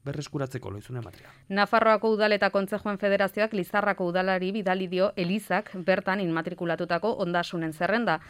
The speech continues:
Speaker 2: Ondasunak ezagututa, udalak horiek behar bezala mantentzeko galde egingo dio orain Elizari. Nafarroako Ondare Historikoaren Defentsarako Plataformarekin elkarlanean eginen dute lan hori. Koldo Leoz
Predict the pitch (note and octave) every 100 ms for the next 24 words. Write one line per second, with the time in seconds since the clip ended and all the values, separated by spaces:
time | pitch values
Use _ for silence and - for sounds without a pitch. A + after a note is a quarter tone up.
0 | - - - G3+ A#3 A#3+ A3+ A3+ A3 A#3
1 | A#3 B3 A3 A#3+ - F#3 G3 F#3 - -
2 | F3+ B3+ F#3 F#3 F#3 G3+ G3 G3+ A3+ D#3
3 | A3+ A#3+ G3+ B3 G3+ E3+ F3+ F3+ F3 F3
4 | F#3 F3 F3+ F#3+ - F3+ F#3+ F3+ - F3
5 | F3+ - G#3+ C#4 - - - G3+ G3 C#4+
6 | D4+ C#4 C#4+ A3 A#3 A#3 A3 A#3+ A3 G#3+
7 | G3+ G3 F#3+ F#3+ F#3 F#3+ F#3+ A#3 A3 G3
8 | F3 F3 F3+ F3+ G3 G3 E3+ E3+ C4 D4
9 | - F3 F3 A3 G#3+ G3 A3+ D3+ - F#3
10 | G3+ F#3 E3+ E3 F3+ - F#3 F3+ E3 C#3+
11 | - A#3+ G#3+ E3+ G3+ -